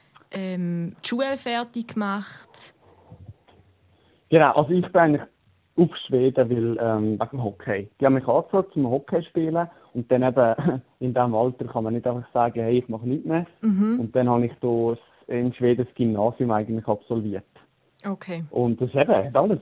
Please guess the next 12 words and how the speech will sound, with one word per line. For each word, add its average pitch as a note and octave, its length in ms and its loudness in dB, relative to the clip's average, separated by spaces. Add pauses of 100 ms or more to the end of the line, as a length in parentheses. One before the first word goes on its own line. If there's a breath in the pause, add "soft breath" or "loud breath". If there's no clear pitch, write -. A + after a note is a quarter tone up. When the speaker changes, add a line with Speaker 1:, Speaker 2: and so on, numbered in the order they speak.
(100)
Speaker 2:
super - 300 -6
zusammengepasst F#3+ 680 -2
und B2+ 120 0
es B2+ 80 -4
ist - 40 -18
wirklich C#3+ 460 -4 (160)
sehr, - 300 -8
sehr D#3 140 -4
liebe C#3+ 400 -4
Leute C#3 280 -2 (200)
und A#2 100 -4
einfach, B2+ 360 -2